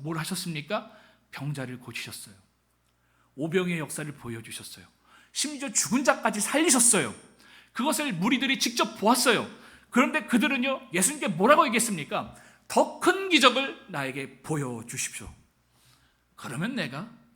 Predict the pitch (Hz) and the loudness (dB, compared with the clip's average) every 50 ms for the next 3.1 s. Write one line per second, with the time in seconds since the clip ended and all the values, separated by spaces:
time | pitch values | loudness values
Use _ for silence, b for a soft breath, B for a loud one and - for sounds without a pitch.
0 | _ _ - - - - - - - _ _ _ _ _ _ _ _ _ _ _ | _ _ -20 -20 -20 -20 -20 -20 -20 _ _ _ _ _ _ _ _ _ _ _
1 | _ _ _ _ _ _ _ b b b b b b b b b b - - - | _ _ _ _ _ _ _ b b b b b b b b b b -18 -16 -14
2 | - - 170 180 180 - 170 156 151 143 135 120 117 113 120 113 104 - - - | -12 -10 -10 -10 -10 -12 -12 -12 -12 -12 -12 -14 -14 -16 -16 -16 -18 -18 -16 -16
3 | - - | -18 -20